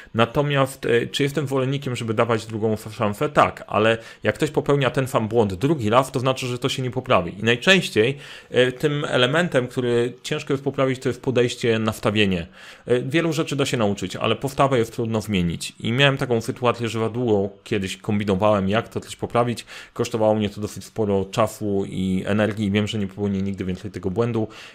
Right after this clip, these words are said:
Jak ktoś działa nie tak i jest kwas, to trzeba to szybko skontro-, skonfrontować i rozwiązać, albo po prostu, em, rozstać się. Nie na zasadzie, że to się nie tak, ale ten setup w tym momencie,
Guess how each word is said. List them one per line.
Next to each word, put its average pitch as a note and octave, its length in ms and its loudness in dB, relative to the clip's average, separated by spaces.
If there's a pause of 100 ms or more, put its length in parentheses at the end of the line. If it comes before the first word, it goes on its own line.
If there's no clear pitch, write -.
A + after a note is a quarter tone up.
Jak G#2 120 2
ktoś C#3 260 2
działa A#2+ 220 4
nie A2 160 2
tak F#2 300 -4
i G#2 80 0
jest G#2 240 -2
kwas, - 480 0 (760)
to A2+ 80 -2
trzeba A2 240 2
to G#2 100 -4
szybko A2 280 -4
skontro-, A2 480 -2
skonfrontować G#2+ 600 0
i G#2+ 40 -2
rozwiązać, A2 460 0 (340)
albo A#2+ 360 2
po G#2+ 120 -6
prostu, G#2 520 -2 (440)
em, C#3 500 -2 (400)
rozstać E4+ 420 0
się. - 160 -6 (240)
Nie D#3+ 240 -2
na C3+ 140 4
zasadzie, G#2 600 2 (1120)
że A2+ 120 0
to A2 120 0
się G#2+ 220 -2
nie A2+ 100 2
tak, A#2 260 0
ale G2+ 160 4
ten A2+ 200 0
setup G#2 340 0
w - 80 -20
tym G#2+ 140 -2
momencie, F#2+ 540 0